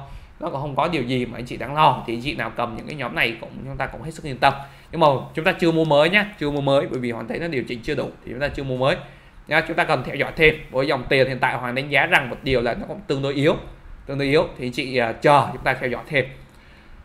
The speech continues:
Ok, thì, à, đó là về những cái cổ phiếu, về thị trường. Đó ạ, đánh giá sơ qua cho anh chị nhà đầu tư là vậy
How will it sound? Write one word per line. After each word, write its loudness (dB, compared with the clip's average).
Ok, 0
thì, 6
à, 8
đó 8
là 4
về 6
những -6
cái -4
cổ 2
phiếu, 2
về 4
thị -8
trường. 6
Đó -4
ạ, -2
đánh -2
giá 6
sơ 4
qua 8
cho -2
anh 2
chị -6
nhà -4
đầu -4
tư 4
là -4
vậy 6